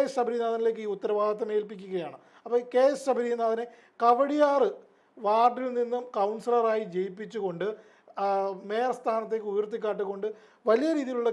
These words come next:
ക്യാമ്പയിൻ നടത്തി പിടിച്ചെടുക്കാൻ സാധിക്കുമെന്നാണ് ഇപ്പോൾ വിലയിരുത്തൽ. ഇതിന് കെ എസ് ശബരിനാഥ് സമ്മതം മൂളിയിട്ടുണ്ടെന്നാണ് അറിയുന്നത്. വേറൊരു തരത്തിൽ നോക്കൂ, നമുക്ക് അറിയാം, പല പഞ്ചായത്ത് തിരഞ്ഞെടുപ്പിലും മുൻ എം എൽ എമാർ,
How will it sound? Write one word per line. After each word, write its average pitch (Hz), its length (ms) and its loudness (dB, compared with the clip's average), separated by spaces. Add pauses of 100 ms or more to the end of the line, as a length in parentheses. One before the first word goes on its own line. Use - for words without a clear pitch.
ക്യാമ്പയിൻ 214 480 0
നടത്തി 196 260 -8 (400)
പിടിച്ചെടുക്കാൻ 226 600 2
സാധിക്കുമെന്നാണ് 196 760 -6
ഇപ്പോൾ 226 160 0 (100)
വിലയിരുത്തൽ. 254 380 0 (320)
ഇതിന് 240 200 0 (280)
കെ 208 160 6
എസ് 233 120 2
ശബരിനാഥ് 226 500 2 (360)
സമ്മതം 220 480 4
മൂളിയിട്ടുണ്ടെന്നാണ് 226 800 -2
അറിയുന്നത്. 202 360 0 (560)
വേറൊരു 285 360 6
തരത്തിൽ 233 280 2 (260)
നോക്കൂ, 190 220 -2 (140)
നമുക്ക് 196 340 -2
അറിയാം, 170 220 0 (260)
പല 233 100 0 (120)
പഞ്ചായത്ത് 233 420 2
തിരഞ്ഞെടുപ്പിലും 220 420 0
മുൻ 247 120 -4 (100)
എം 220 160 -6
എൽ 220 140 0
എമാർ, 190 160 -2